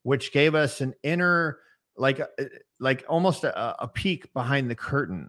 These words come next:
of the S E C. And there's some really interesting shit that went on. And I think all of this is going to play a role in how the S E C is approaching, uh, the crypto markets. And so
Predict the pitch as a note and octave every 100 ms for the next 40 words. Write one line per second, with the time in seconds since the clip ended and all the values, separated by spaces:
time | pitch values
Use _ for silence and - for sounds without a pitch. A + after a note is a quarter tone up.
0 | - A2 G2+ G#2+ G#2+ - G2+ F#2+ - A2
1 | F#2 G2 F#2+ - D3 D#3 G#3 C#4 E3+ E3
2 | D3 - A#2+ A2+ - D#3+ - - A2 G2+
3 | F#2 F#2 G2 A2 B2 C#4+ D4 - - C3
4 | D3+ F3+ E3+ F3+ - D#3 B2 A#2 C3 C#3
5 | C#3+ - D3 - B2 A2+ A2+ G#2+ A2+ G2+
6 | D#2+ F#2 _ - _ B2 A#2 A#2+ C#3 C3
7 | A#2 G#2+ G#2+ A#2 G2 - G2+ G2+ G2 G#2
8 | F#2+ - - - - B2 B2+ - G2+ F2+
9 | F2+ F#2 _ _ _ _ F#2+ F2+ F2+ F2+
10 | E2+ - F2 G2+ G2 G2 - F2 - G#2+
11 | F#3+ F3 - - G#2+ A2 - A#2 G#2+ G2+